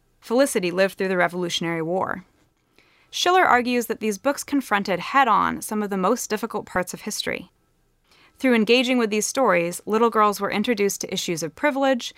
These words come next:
class consciousness, racism, and gender roles,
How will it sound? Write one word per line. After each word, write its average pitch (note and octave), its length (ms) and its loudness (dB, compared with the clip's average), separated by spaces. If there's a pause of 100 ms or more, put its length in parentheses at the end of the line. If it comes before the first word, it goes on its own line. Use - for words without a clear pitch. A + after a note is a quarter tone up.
(200)
class G#3+ 400 0
consciousness, C4 800 -2
racism, G#3 680 0
and E3+ 120 -4
gender G3+ 280 0
roles, F3+ 420 -2